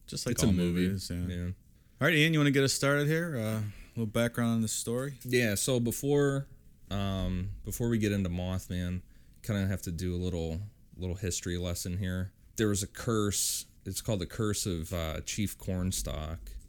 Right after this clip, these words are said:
Speaker 2: and it's kinda where everything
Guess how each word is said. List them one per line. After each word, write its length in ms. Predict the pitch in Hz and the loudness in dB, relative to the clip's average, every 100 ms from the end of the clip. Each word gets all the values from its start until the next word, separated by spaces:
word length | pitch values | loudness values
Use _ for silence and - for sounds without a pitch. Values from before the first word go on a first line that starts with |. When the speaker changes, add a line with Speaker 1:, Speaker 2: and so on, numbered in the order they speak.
| - 78 | -10 -4
Speaker 2:
and 300 | 90 90 90 | 0 0 0
it's 140 | - | -2
kinda 260 | - 101 98 | -2 -2 0
where 480 | 92 95 92 92 | 0 0 2 0
everything 880 | - 92 90 90 - 90 85 82 85 | -2 -4 -2 -4 -4 -4 -4 -4 -6